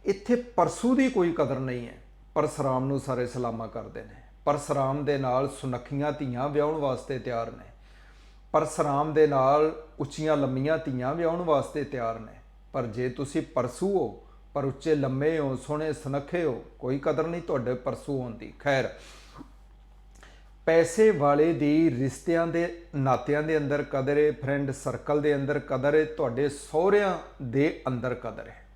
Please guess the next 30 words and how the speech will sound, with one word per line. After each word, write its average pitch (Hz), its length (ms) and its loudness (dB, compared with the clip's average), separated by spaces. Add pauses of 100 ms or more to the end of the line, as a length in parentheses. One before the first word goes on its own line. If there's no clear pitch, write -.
(440)
ਤੇ 131 100 -2
ਜੇ 123 200 0
ਕਿਧਰੇ 147 320 2
ਚਲੋ 139 480 0
ਕੋਈ 139 240 -2
ਸਬੱਬ 127 460 -2
ਬਣ 120 300 -2
ਗਿਆ 123 340 2
ਵੀ 151 160 -2
ਤੁਸੀਂ 143 340 -6
ਪਰਨਾਏ 127 600 0
ਗਏ, 123 280 0
ਤੁਸੀਂ 139 460 -6
ਵਿਆਹੇ 131 300 2
ਗਏ, 101 200 -6 (840)
ਤੇ 143 80 -2
ਸਹੁਰਿਆਂ 151 500 2
ਦੇ 143 140 2
ਅੰਦਰ 131 240 -2
ਵੀ 139 260 -4 (100)
ਉਹ 143 300 0 (200)
ਮਾਣ 131 340 0
ਸਤਿਕਾਰ 123 520 -2
ਤੁਹਾਨੂੰ 117 380 -6
ਨਹੀਂ 117 160 -6
ਮਿਲੇਗਾ। 117 360 -4
ਸਹੁਰੇ 120 320 -4
ਘਰ 113 220 -4
ਦੇ 107 160 -8
ਅੰਦਰ 113 220 -14